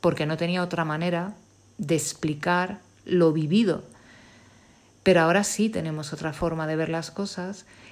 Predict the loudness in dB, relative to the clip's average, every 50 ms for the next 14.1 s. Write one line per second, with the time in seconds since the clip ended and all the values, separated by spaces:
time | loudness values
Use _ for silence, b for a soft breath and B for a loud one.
0 | B B B -4 -2 0 2 0 2 0 0 -2 -4 -4 -2 -2 -2 -2 -2 -4
1 | -4 -2 0 0 0 0 0 -4 -10 -14 -20 _ _ _ _ _ _ _ 0 0
2 | 0 2 0 0 0 0 -4 -4 -4 -4 -2 0 0 0 0 0 0 -2 -2 -2
3 | -4 -6 -4 -6 -4 -4 -4 -4 -6 -6 -6 -4 -2 -2 -2 0 -2 -4 -4 -6
4 | -6 -6 -4 -2 -2 -4 -2 -2 -2 -2 0 0 0 2 0 0 -2 -4 -2 -2
5 | 0 0 2 0 0 -2 -2 -2 -2 0 0 -2 -4 -8 B B B B B B
6 | B -2 0 0 2 2 2 2 2 2 2 2 0 0 -2 -2 -2 0 -2 -2
7 | -4 -6 -10 B B B B B B B B B B B B B B B _ 0
8 | 2 2 4 4 2 2 2 2 2 0 0 0 0 2 2 0 2 2 2 2
9 | 2 2 0 -2 0 2 2 2 0 -4 -8 -16 _ 2 4 4 6 6 4 2
10 | 2 0 2 2 4 4 4 2 2 0 -2 -4 -4 -2 -2 0 0 0 0 -2
11 | -2 -2 -2 -2 -2 -2 -2 0 0 2 2 2 2 0 -2 -2 -4 -6 -6 -6
12 | -4 -2 -2 0 -2 -2 -2 -4 -4 -4 -6 -6 -6 -6 -4 -4 -2 -2 -2 -2
13 | -4 -6 -8 -6 -6 -6 -6 -6 -6 -4 -4 -4 -4 -4 -4 -4 -4 -4 -4 -6
14 | -8